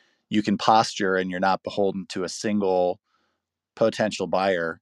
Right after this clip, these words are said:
Um, both of those things enable you to run, uh,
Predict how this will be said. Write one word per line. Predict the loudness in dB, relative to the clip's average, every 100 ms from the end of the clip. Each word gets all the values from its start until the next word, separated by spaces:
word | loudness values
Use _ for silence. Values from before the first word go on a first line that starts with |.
| _
Um, | -8 -6 -4 -6 -8 -16 _ _ _ _ 0
both | 2 2
of | -2
those | -6 -6
things | -8 -8 -8 -10 -14 -12 -6
enable | -2 0 0 0
you | -2 -4 -6 -6 -8 -10
to | -4 -2 0 -2 -2
run, | 4 6 6 4 -2 -8 _ _ _ _ -6
uh, | 0 2 2 0